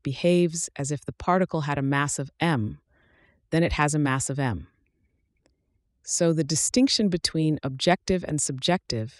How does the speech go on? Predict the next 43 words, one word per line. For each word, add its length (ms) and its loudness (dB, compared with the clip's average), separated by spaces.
is 120 -4
not 280 2
binary, 580 0
but 80 -2
a 60 0
matter 320 4
of 100 -2
degree, 560 0
depending 360 -2
on 120 -2
how 200 0
much 260 0
the 80 -4
subjects 480 -2
have 180 -4
in 100 -2
common. 460 -4
Particles 460 2
interacting 560 2
with 160 -4
one 120 -2
another 360 -2
are 160 0
at 180 -4
one 240 4
pole, 540 0
but 160 -6
people 320 -2
interacting 520 -2
with 220 -2
art 260 2
are 80 -2
not 240 2
all 140 4
the 80 2
way 160 2
at 140 -4
the 120 0
other. 320 -2
Their 140 2
reactions 640 2
aren't 280 0
random. 640 -2